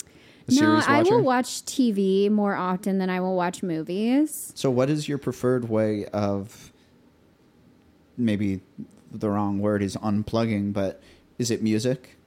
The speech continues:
Speaker 1: Putting on a record and just sitting and
Speaker 2: It's, it's
Speaker 1: listening?
Speaker 2: reading. I read all the time.
Speaker 1: What do you like to read?
Speaker 2: Fantasy novels. <laughs>
Speaker 1: Ooh,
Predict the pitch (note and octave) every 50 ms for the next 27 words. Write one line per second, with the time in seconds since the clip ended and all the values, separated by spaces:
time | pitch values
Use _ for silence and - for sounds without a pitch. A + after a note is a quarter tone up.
0 | _ _ - - B2 A2 A2 A2 A2 A2 G#2+ G#2 G#2 G#2 G2+ - - A#2 A2+ A#2
1 | B2 A2 G2+ G2+ G2 - - A2+ G#2 - G2+ G2+ G2+ G2 G2+ - - - - -
2 | G3+ G3+ - G3+ A3 F#3 F3 F3 E3+ D#3+ D3+ D3+ D#3 F#3 - _ _ _ - -
3 | - F3+ F3+ F#3+ F3 F3 E3+ E3+ E3 E3+ F#3 - _ _ _ - F#3 F3 E3 E3
4 | F3 E3+ E3 - E3+ D3 G#2+ A2+ - - A3+ - - A#2+ A#2+ B2 A#2+ A#2+ A#2 -
5 | - A2+ A#2 D3+ D3+ A2 - - _ _ _ _ _ _ _ _ _ _ _ _
6 | _ _ _ _ _ _ _ _ _ - - - C#4 B3+ A3+ A#3+ - B3 A3+ -
7 | - B3+ B3 B3 A#3+ A#3 A3+ A3 A3 A3 A#3 A#3 A3+ A#3 A#3+ B3 C4 C#4 C#4+ -
8 | - - - - G#4+ F#4+ - F4+ D4+ - - - C4 D#4 E4 D#4 A3 B2+ G#2